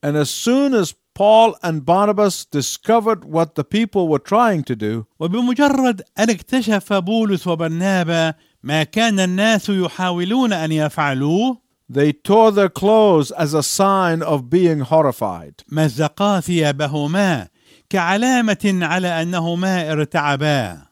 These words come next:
Speaker 1: Why did they call Barnabas and Paul Zeus and Hermes?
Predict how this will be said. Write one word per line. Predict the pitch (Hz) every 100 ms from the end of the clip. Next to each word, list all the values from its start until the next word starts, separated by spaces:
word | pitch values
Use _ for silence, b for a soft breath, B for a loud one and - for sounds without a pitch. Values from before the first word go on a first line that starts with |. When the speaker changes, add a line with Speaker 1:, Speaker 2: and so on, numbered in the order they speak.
| _
Speaker 1:
Why | 131 214 277 269
did | 240 185
they | 202 185
call | - 190 180
Barnabas | 151 175 170 156 151 -
and | 135 131
Paul | - 156 147 139
Zeus | 120 143 151 135
and | 131
Hermes? | 127 139 120 98 - -